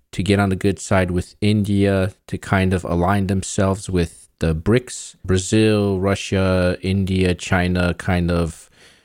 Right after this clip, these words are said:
union they got going without directly joining it, so they can probably avoid this whole gas crisis in the winter coming up. So we'll monitor that, see what happens with Britain.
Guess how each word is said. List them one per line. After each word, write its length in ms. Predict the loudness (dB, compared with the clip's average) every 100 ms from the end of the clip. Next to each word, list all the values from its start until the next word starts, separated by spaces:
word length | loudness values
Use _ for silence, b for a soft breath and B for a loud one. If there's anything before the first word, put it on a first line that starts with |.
| b b _
union 480 | 0 2 4 4 2
they 140 | 2
got 240 | 2 0 0
going 540 | -2 0 0 0 -4 -10 _ _ _ _ _
without 440 | -2 2 2 0 -2
directly 520 | 0 2 0 -2 -4
joining 500 | 0 0 2 2 2
it, 380 | 0 -2 -10 -18
so 320 | -8 -2 0
they 200 | 2 -2
can 240 | 0 -2
probably 580 | -2 0 0 0 -2 -2 -2
avoid 440 | -4 0 0 0
this 160 | -2 -2
whole 300 | 0 0 0
gas 400 | 0 2 0 -4
crisis 680 | -2 0 -2 -4 -6 -6 -8
in 360 | -2 0 0 -2 -6 _ _
the 100 | 0
winter 300 | 2 0 -2 -6 -4
coming 320 | 0 2 2
up. 260 | 0 -2 -10 -12 -20 -14
So 460 | -2 2 4 2 0
we'll 160 | 0 2
monitor 480 | 2 2 0 0
that, 280 | 2 2 -2
see 140 | -4 -2
what 160 | 0
happens 680 | 0 0 0 -2 -2 -8 -18 -20 _
with 340 | -4 -4 -8 -20 _
Britain. 500 | 2 2 2 0